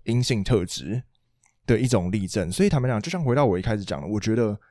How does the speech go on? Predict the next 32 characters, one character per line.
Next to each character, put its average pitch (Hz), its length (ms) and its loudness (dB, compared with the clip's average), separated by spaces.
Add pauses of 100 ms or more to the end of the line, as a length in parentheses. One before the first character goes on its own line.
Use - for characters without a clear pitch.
(160)
其 - 160 0
实 113 240 -4
一 139 80 -2
定 160 240 4
有 104 160 2
有 104 240 0
害 110 220 0
的 87 100 -4
人 92 200 -4
格 90 180 -4
特 95 240 -2
质， 104 340 -10 (480)
但 135 160 2
是 123 280 -6
我 117 120 0
觉 120 120 2
得 123 60 4
要 160 140 4
做 139 200 2
的 104 60 2
绝 - 180 -6
对 135 120 4
不 107 140 -4
是 110 140 -6
把 98 300 -4 (140)
阳-， 110 300 -4
阳 110 180 -2
刚 127 200 -2
特 135 180 -2
质 90 160 -8
直 92 160 -10
接 107 300 -4